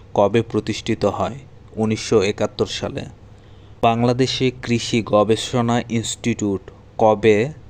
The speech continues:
তার কার্যক্রম শুরু করে? উনিশশো তিয়াত্তর সালে। কোন জাতের ছাগল বাংলাদেশে সর্বাপেক্ষা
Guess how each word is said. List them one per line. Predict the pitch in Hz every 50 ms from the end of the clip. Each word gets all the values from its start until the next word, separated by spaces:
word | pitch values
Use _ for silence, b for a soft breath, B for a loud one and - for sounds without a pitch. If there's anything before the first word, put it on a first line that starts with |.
| -
তার | - 107 101 - - -
কার্যক্রম | 107 101 95 - - 113 107 - - 110 104 98 98 - - -
শুরু | - 113 113 110
করে? | - - 98 95 - - - - - - - - - - - -
উনিশশো | 110 110 113 - - - - 110 98 92 - -
তিয়াত্তর | - 107 107 104 - - 101 - - -
সালে। | - - - - - - - - - - - - - - - - - - - - -
কোন | - 127 127 139 143 143 - 120 117
জাতের | - 117 107 107 - 120 113 113 - -
ছাগল | - - 101 95 104 98 95 - - - - - - - -
বাংলাদেশে | 110 98 104 104 104 107 110 107 117 113 - - 120
সর্বাপেক্ষা | - - - 110 101 104 104 131 127 - - 113 107 - - -